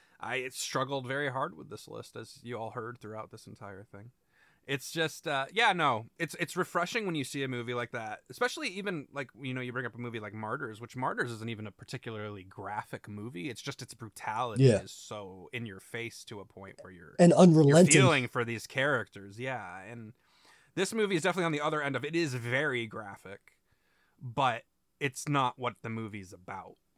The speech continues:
Speaker 1: which maybe for some, like, I don't think mainstream audiences would look for that. I think most people would start this mo-, I mean, the first, and it's funny too, 'cause one of the more effective scenes of violence in this movie is the very first one for me.
Speaker 2: Oh, yeah.
Speaker 1: Uh,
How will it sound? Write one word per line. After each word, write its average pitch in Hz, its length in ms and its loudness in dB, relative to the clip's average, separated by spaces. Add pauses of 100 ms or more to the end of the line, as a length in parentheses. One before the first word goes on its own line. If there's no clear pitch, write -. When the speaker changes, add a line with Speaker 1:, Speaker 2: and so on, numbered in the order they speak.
Speaker 1:
which - 540 -12 (460)
maybe 143 300 0
for 131 140 -8
some, 120 480 -2
like, 147 140 -2
I 147 100 2
don't 180 260 2
think 160 160 -2
mainstream 113 460 -4
audiences 98 500 -8
would 98 140 -16
look 95 180 -16
for - 180 -20
that. 87 280 -20 (200)
I 120 80 -6
think 127 180 -8
most 117 240 -6
people 110 300 -10
would 113 220 -2 (300)
start - 360 0
this 120 100 -8
mo-, 139 80 -10 (400)
I 160 60 2
mean, 214 100 2
the 185 80 2
first, 233 380 0
and 185 100 2
it's 190 160 0
funny 262 200 -2
too, - 140 -8
'cause 143 140 -8
one 156 100 0
of 220 40 -6
the 240 80 -4
more 156 160 2
effective 135 340 -4
scenes 135 220 -4
of 107 80 -4
violence 131 260 -2
in 135 60 -10
this 110 100 -12
movie 113 240 -8
is 113 120 -8
the 123 100 -4
very 147 260 2
first - 460 -2
one 110 180 -4
for 110 180 -8
me. 101 360 -14
Speaker 2:
Oh, 160 260 8
yeah. 139 220 8 (240)
Speaker 1:
Uh, 120 420 4